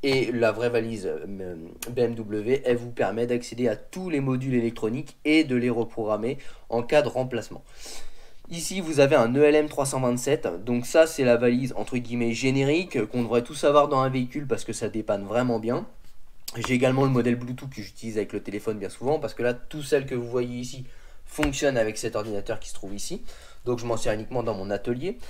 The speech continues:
Par contre, j'ai ce modèle-là en Bluetooth que je mets dans les voitures quand je pars en vacances ou autre, ça peut toujours dépanner. Donc ce modèle-là, euh, sert uniquement pour tout ce qui est code, erreur, moteur.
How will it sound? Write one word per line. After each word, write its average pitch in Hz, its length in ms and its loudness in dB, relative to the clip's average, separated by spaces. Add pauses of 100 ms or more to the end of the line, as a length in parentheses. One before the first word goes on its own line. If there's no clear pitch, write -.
(200)
Par 113 220 4
contre, 175 320 0
j'ai 127 180 -2
ce 127 140 -4
modèle-là 123 320 2
en 107 80 2
Bluetooth 107 300 -8
que 139 40 -12
je 139 60 -8
mets 120 100 4
dans 117 140 2
les 107 80 0
voitures 104 360 0
quand 113 100 -4
je - 60 -10
pars 120 120 0
en 113 80 4
vacances 135 400 -2
ou 117 200 0
autre, - 220 -2
ça 101 140 -2
peut 123 140 -2
toujours 160 360 -4
dépanner. 143 380 -4 (800)
Donc 139 260 0
ce 185 80 0
modèle-là, 143 640 4 (340)
euh, 110 320 4
sert 143 340 0
uniquement 160 480 2
pour 131 200 -6
tout - 80 -12
ce - 80 -14
qui 127 140 -2
est 120 100 0
code, 139 420 2 (220)
erreur, 131 460 0
moteur. 113 420 -4